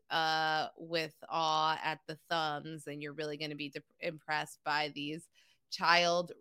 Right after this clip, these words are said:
robots. Um, so, yeah, he sees a robot that looks exactly like his son, who comes and, like, promptly, like, you know, beats him up. Like, they, I guess these robots have, like, superhuman strength.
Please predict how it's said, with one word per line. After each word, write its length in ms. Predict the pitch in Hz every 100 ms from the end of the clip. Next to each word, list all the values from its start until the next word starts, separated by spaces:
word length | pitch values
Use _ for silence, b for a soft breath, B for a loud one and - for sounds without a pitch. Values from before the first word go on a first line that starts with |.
| _
robots. 840 | 175 220 240 135 85 67 - - -
Um, 460 | 180 160 151 156 160 - -
so, 400 | 180 160 156 156
yeah, 280 | 175 190 156
he 180 | 175 180
sees 260 | - 175
a 80 | 170
robot 380 | 165 156 156 151
that 60 | 156
looks 200 | 156 160
exactly 500 | - 156 151 156 147
like 340 | 147 147 _ _ _ _ _ _
his 280 | - 240 247 233
son, 480 | 233 220 214 214 220
who 200 | 214 180
comes 520 | - 175 156 160 160
and, 120 | 156 151
like, 220 | 147 -
promptly, 640 | - 156 156 165 156 156
like, 400 | 147 139 139 _ _ _ _ _ _
you 120 | - 160
know, 340 | 131 139 139 - _ _ - _ - 135
beats 280 | 160 147 -
him 200 | 160 156
up. 240 | 160 160
Like, 160 | 165 151
they, 240 | 160 165
I 40 | 135
guess 200 | 151 151
these 180 | 160 151
robots 280 | 151 151 160
have, 140 | 147
like, 160 | 147 -
superhuman 1080 | 147 139 151 147 151 - 147 139 139 143 143 _ _ _ _ _ _
strength. 760 | - - 208 180 160 156 165